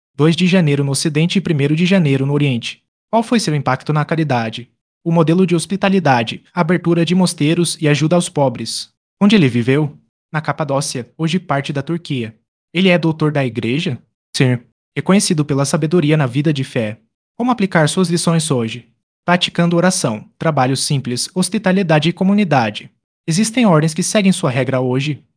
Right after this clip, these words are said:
Sim, monges e comunidades basilianos seguem seus ensinamentos. Que leituras recomendamos?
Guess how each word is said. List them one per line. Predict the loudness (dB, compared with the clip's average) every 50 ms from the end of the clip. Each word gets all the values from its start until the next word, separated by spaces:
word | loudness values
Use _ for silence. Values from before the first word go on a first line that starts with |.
| _ _ _ -6
Sim, | -4 -4 -2 -4 -6 -8 -12 _ -6
monges | -2 0 2 2 2 2 0 -4 -4 -6
e | -8 -8
comunidades | -4 -2 -2 0 0 0 2 2 2 2 2 0 -4
basilianos | -2 -4 -2 -2 -2 0 0 0 0 -2 -2 -4
seguem | -2 -2 0 0 0
seus | -2 0 -2 -2 0 0
ensinamentos. | 0 -2 0 -2 0 0 0 -2 -4 -4 -6 -10 -14 -14 -14 -14 -14 -16 _ _ _ _ _ _ -2
Que | 2
leituras | 2 2 4 4 2 2 2
recomendamos? | 2 0 2 4 4 4 4 2 2 0 0 -4 -8 -10 -12 -12